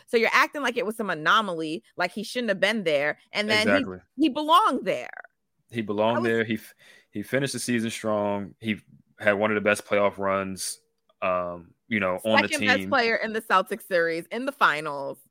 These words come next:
Speaker 2: Exactly. Like, outplayed really both Tatum and Brown, if you, <laughs> if you think about it. And then came back this season and had an even better regular season so far. So I think he's validated his all-star, uh, selection.
Speaker 1: Many times over.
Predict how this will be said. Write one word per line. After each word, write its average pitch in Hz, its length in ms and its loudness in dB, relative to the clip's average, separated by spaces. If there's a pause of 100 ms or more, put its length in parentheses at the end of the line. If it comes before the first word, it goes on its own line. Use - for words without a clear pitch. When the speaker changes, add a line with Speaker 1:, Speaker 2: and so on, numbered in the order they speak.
(220)
Speaker 2:
Exactly. 107 600 2 (100)
Like, 95 320 -6
outplayed 107 640 2 (1200)
really 110 220 0
both 98 280 0
Tatum 101 300 0
and 98 180 -2
Brown, 90 320 0
if 87 120 -14
you, 92 280 -8
<laughs> - 60 -18 (500)
if 120 120 2
you 110 80 0
think 120 200 4
about 95 280 2
it. 95 140 -2 (380)
And 107 120 -2
then 107 120 2
came 113 200 0
back 110 180 6
this 110 140 -2
season 110 300 -2
and 101 100 -6
had 101 160 0
an 87 140 -14
even 107 400 -2
better 104 300 4
regular 95 280 0
season 92 360 -4 (280)
so 104 220 -2
far. 90 320 -4
So 95 280 -4
I 98 100 2
think 113 180 -2
he's 104 140 -8
validated 95 480 0
his 92 120 -6
all-star, 92 640 -4 (760)
uh, 87 420 -4 (160)
selection. 98 540 0
Speaker 1:
Many 214 120 -2
times 185 400 0
over. 131 560 -4